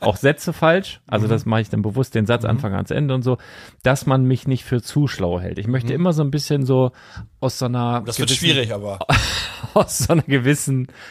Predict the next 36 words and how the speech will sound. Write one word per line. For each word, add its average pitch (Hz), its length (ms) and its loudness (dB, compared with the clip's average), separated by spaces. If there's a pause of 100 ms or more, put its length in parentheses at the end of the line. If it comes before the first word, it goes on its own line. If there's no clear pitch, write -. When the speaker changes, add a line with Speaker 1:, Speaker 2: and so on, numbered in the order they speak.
(680)
Speaker 1:
Ecke 110 480 2 (120)
kommen 87 460 -2 (100)
Speaker 2:
Mhm. 117 200 -6
Speaker 1:
und, 117 200 0
und 120 120 2
dann 113 120 4
lieber 110 280 2
alle 117 180 2
überraschen, 117 520 -2 (180)
als - 220 -4
wenn 123 100 2
Speaker 2:
Ja. 110 60 -2
Speaker 1:
die 107 60 -4
Leute 110 240 2
denken, 101 320 0
"Menschenskinder, 113 800 0
der 117 180 2
ist - 240 -6
schlau, 160 580 2
da 117 160 4
müssen 143 300 -2
wir 117 80 2
aufpassen." 98 520 -6
Lieber 196 300 2
Speaker 2:
Ja. 165 60 2
Speaker 1:
so 143 100 2
ein 139 80 2
bisschen 120 280 -2
dumm 107 200 2
Speaker 2:
Ja. - 60 -2
Speaker 1:
immer, 98 240 -4
immer 175 220 4
ein 117 60 -2
bisschen 104 280 -2
dümmlich 92 360 -2
rüberkommen. 95 360 -10